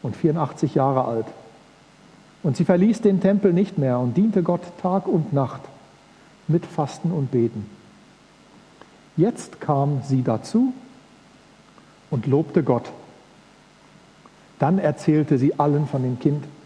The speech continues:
die auf die Rettung Jerusalems warteten. Ganz klar ist hier, dass die Hannah wie der Simeon auf die Rettung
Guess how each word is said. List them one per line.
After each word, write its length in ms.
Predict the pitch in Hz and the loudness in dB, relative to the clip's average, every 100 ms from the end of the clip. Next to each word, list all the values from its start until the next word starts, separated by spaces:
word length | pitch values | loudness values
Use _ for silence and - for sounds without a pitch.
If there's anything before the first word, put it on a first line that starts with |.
| - - - _ _ - - - | -20 -20 -20 _ _ -20 -20 -8
die 80 | - | -4
auf 140 | 120 - | -2 0
die 100 | 117 | 0
Rettung 340 | 120 147 135 | 0 0 0
Jerusalems 640 | 127 117 120 117 117 110 | 0 0 -2 -4 -4 -6
warteten. 540 | 104 202 110 107 113 - - - - - _ _ - - - _ _ _ - - - _ _ - - - - - | -8 -8 -10 -12 -14 -16 -20 -20 -20 -20 _ _ -20 -20 -20 _ _ _ -20 -20 -20 _ _ -20 -20 -20 -16 -4
Ganz 300 | 240 254 - | 0 0 0
klar 260 | 160 143 | 2 2
ist 140 | 139 - | 0 0
hier, 160 | 139 | 0
dass 160 | 131 113 | 2 0
die 140 | 127 | 0
Hannah 320 | - 185 247 214 - - - - - - - - | 2 2 0 -4 -12 -20 -20 -20 -20 -20 -20 -6
wie 160 | 135 185 | 2 4
der 180 | 220 185 | 4 2
Simeon 540 | 123 131 131 135 135 - - - - - - - - - | 0 2 2 2 -2 -8 -20 -20 -20 -20 -20 -20 -20 -10
auf 140 | 127 - | -10 -2
die 140 | 127 | -2
Rettung 420 | 117 151 208 208 | 0 0 0 0